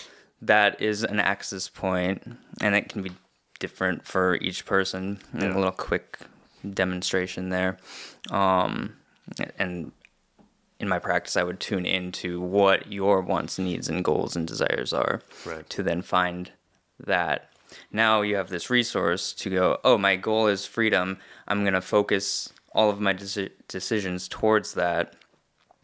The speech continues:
Speaker 1: when I get presented with an opportunity." How does living that opportunity feel?
Speaker 2: Right.
Speaker 1: I'm going out to this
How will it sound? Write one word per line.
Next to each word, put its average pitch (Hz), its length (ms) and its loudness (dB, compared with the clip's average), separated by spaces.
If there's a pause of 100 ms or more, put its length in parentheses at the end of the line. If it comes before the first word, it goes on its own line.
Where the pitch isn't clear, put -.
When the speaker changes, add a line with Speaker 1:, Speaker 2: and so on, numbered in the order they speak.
(340)
Speaker 1:
when 101 220 2
I 95 80 2
get 95 180 -4
presented 90 480 -4
with 90 160 -6
an 87 80 -2
opportunity." 98 960 -2 (2750)
How 127 180 4
does 110 240 2 (160)
living 113 500 2
that 98 220 4
opportunity 90 680 -2
feel? - 500 -4 (180)
Speaker 2:
Right. 107 140 -2
Speaker 1:
I'm 110 160 2
going 107 400 6
out 101 280 4
to 101 180 -4
this 92 600 2